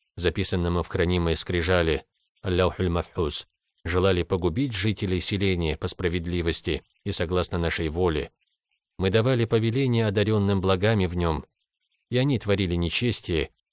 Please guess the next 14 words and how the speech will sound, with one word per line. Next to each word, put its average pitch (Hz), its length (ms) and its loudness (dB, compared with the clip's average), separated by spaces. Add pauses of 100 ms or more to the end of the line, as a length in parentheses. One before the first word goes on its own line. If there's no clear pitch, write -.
(140)
и 101 80 -4
сбивались 95 500 0
с - 80 -6
прямого 85 400 0
пути, 80 480 -6 (560)
а 90 100 -2
за 85 140 0
ними 113 440 0 (160)
бездумно 107 540 -2
шли 92 260 -2
другие, 101 640 -2
заблуждаясь. 87 880 -2 (460)
Таким 92 300 -4
образом, 90 480 -2